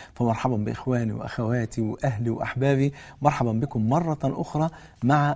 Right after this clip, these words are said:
مواقف من حياة النبي صلى الله عليه وسلم. النهاردة هنتعايش مع النبي وأجمل البشريات، بأبي هو وأمي ونفسي وروحي،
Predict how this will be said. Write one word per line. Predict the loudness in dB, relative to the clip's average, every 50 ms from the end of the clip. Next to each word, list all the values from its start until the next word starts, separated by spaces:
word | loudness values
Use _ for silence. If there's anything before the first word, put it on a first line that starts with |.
| 0 0
مواقف | 0 2 4 4 4 2 2 0 -4 -6 -6 -6 -8
من | -8 -8
حياة | -6 -4 -2 0 2 2 0 0 0
النبي | 0 2 2 4 4 4 4 2 0 -4 -14 -20 -20 -10
صلى | -2 4 4 6 6 6
الله | 4 4 4 4 4 2 0
عليه | 0 0
وسلم. | -2 -4 -6 -6 -8 -10 -14 -16 -20 -20 -20 -20 -14 -4 0
النهاردة | 2 4 4 4 4 2 2 2 2 2
هنتعايش | 0 0 0 0 2 2 0 0 -2 0
مع | 0 0 2
النبي | 2 0 2 2 2 2 2 2 0
وأجمل | 0 -2 0 0 -2 0 0 0 0 0 2 2
البشريات، | 0 0 0 -2 -4 -4 -2 0 2 2 2 2 0 -2 -6 -10 -14 -14 -16 -20 -20 -20 -8 -2
بأبي | 0 2 4 4 4 4
هو | 4 4 4 4 4 2 2
وأمي | 2 2 2 2 2
ونفسي | 2 2 2 0 -2 -2 -4 -2 0 0
وروحي، | 2 2 4 4 4 2 2 0 0 -2